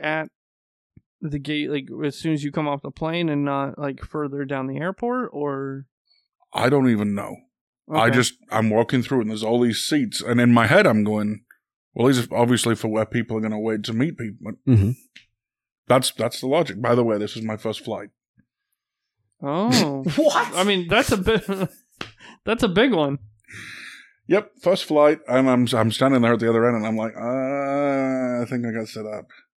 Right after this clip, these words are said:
Speaker 2: Shit, shit, what do I do?" Um,
Speaker 3: All right, obviously that's not what happened. You guys are still together to this day.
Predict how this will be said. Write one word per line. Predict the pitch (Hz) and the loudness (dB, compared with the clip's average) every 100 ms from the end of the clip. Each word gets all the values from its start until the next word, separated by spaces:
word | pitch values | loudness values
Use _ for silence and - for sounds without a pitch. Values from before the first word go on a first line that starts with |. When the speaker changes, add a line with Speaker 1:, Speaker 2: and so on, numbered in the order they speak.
| _ _ | _ _
Speaker 2:
Shit, | - 58 53 - _ _ _ | -10 -8 -8 -12 _ _ _
shit, | - 76 - | -16 -16 -12
what | 113 | -10
do | 101 | -8
I | 98 | -4
do?" | 131 127 107 _ _ - - - - - _ - | 0 0 -2 _ _ -20 -20 -20 -20 -20 _ -2
Um, | 131 139 156 131 120 113 | 0 4 6 6 6 4
Speaker 3:
All | 110 | 2
right, | 95 | 0
obviously | 98 143 143 135 123 | 2 4 4 4 4
that's | 107 | 4
not | 113 | 4
what | 95 92 | 4 2
happened. | 90 95 | 0 2
You | |
guys | 95 90 | 0 -2
are | |
still | - 98 | -2 -2
together | 90 87 | 0 -2
to | 82 | -4
this | 80 82 | -8 -4
day. | 87 76 65 | -4 -4 -6